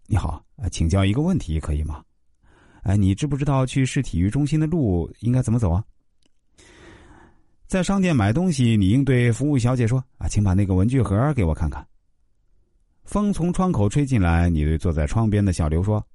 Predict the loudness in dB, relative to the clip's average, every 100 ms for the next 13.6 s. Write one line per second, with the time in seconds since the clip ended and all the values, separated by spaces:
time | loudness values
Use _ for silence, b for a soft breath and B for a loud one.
0 | -18 -6 -2 0 0 0 2 2 0 0
1 | 0 0 -2 -2 -4 -6 _ _ _ b
2 | b b b b b b 0 2 2 2
3 | 0 0 0 0 -2 -4 -6 -10 -4 -2
4 | 0 2 2 0 -2 -4 -4 -4 -4 -6
5 | -6 -6 _ _ -4 0 0 0 -2 -2
6 | 0 0 2 0 0 -2 0 0 0 -2
7 | -2 -4 -6 -6 -12 _ _ _ _ _
8 | _ _ _ -4 -2 -4 -12 _ B B
9 | B 0 0 0 0 0 0 0 0 0
10 | 0 -2 0 2 2 2 0 0 0 0
11 | -2 -4 -6 -6 -4 -4 -6 -10 -14 -18
12 | _ _ -12 -4 -2 -2 -2 -2 0 0
13 | -2 -2 -4 -4 -6 -10